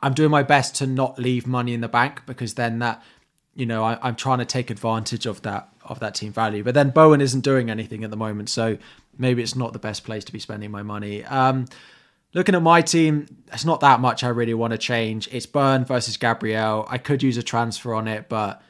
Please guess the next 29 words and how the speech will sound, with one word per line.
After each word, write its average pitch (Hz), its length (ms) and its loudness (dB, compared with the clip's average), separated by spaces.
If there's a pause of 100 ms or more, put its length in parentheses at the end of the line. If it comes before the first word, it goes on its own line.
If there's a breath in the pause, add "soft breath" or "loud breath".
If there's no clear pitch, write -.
(400 soft breath)
I 127 80 -4
think 151 180 0
that's 127 200 0
overthinking. 120 1000 -4
I, 120 260 -2 (1300 soft breath)
I 151 80 0
feel 233 260 6
like, 104 440 0
as 127 160 0
a 127 80 -2
community, 113 720 -4 (400 soft breath)
we 147 100 2
are 147 100 8
becoming 151 440 2
more 165 240 2
and 170 80 0
more 160 160 2
fixated 131 840 -4
on 123 120 -8
having 120 320 -2
a 120 80 0
good 139 260 0
fixture 110 560 -6
every 120 300 -4
single 113 340 -6
week 110 320 -8
for 117 240 -8
our 107 100 -4
team. 123 300 -4